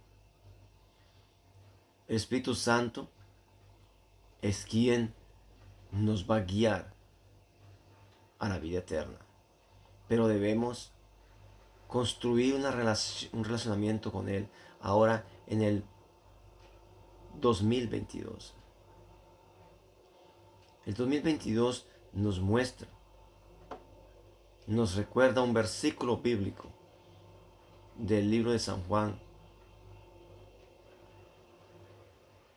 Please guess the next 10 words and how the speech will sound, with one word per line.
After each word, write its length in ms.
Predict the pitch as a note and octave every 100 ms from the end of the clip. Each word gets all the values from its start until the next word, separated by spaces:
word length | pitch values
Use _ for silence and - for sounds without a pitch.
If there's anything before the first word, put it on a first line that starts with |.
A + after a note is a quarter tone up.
| - - - - - - - G2
y 120 | A#2
dice 240 | A2 A2+
lo 80 | G#2+
siguiente: 500 | F#2 F#2+ F2+ E2+ - - - - - - - - - - - - - - - - - - -
"Y 140 | - G#2
cuando 360 | - A2+ G#2+
Jesús 520 | G#2+ G#2 - D#3+ D#3
hubo 240 | B2+ B2 A#2+
dicho 360 | A#2 - G#2
esto, 300 | F#2+ G2 -